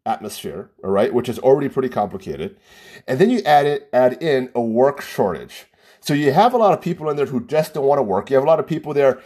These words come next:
in every single industry that just doesn't wanna work. Everywhere from the retail side to the shipping container side <laughs> to, to even people who are former union workers who just, who are just saying, "Well, we, we can't work,"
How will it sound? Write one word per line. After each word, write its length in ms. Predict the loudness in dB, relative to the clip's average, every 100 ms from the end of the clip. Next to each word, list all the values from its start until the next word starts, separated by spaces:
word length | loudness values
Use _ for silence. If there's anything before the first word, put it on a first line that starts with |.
| -20 _ -8
in 120 | -8 2
every 400 | 2 2 -2 -4
single 760 | -8 -6 -6 -2 0 0 -2 -12 _ _ _ _ _ _ _
industry 520 | -4 -2 -2 -4 -4
that 200 | -2 -2
just 260 | 0 0 2
doesn't 200 | -2 0
wanna 200 | 0 0
work. 380 | 2 0 -2 _ _ -4
Everywhere 300 | 0 0 0
from 160 | -4
the 80 | -6
retail 480 | -2 -2 0 -2 -2
side 400 | -2 0 0 -6 _ -20 -20 _ -2
to 80 |
the 100 | -2
shipping 440 | -2 0 2 2 0
container 420 | -2 -2 -4 -4
side 460 | -2 0 2 0 -2 -20 -18
<laughs> 200 | -18 -12
to, 460 | -2 0 0 -2 -10 -20 -20 -6
to 180 | -4
even 380 | -2 2 2 0 -12 -2
people 300 | 0 2 2
who 140 | 4
are 300 | 4 4 0 -12 _
former 420 | -20 -2 0 2 0
union 480 | -2 0 0 0
workers 360 | 0 0 -2 -4
who 60 | -4
just, 300 | -4 -4 -8
who 320 | -10 -2 0
are 80 | 0
just 220 | -2 -2
saying, 180 | -2 0
"Well, 140 | -2
we, 100 | -2 -8 -8
we 100 | -8
can't 300 | 0 0 2
work," 280 | 4 4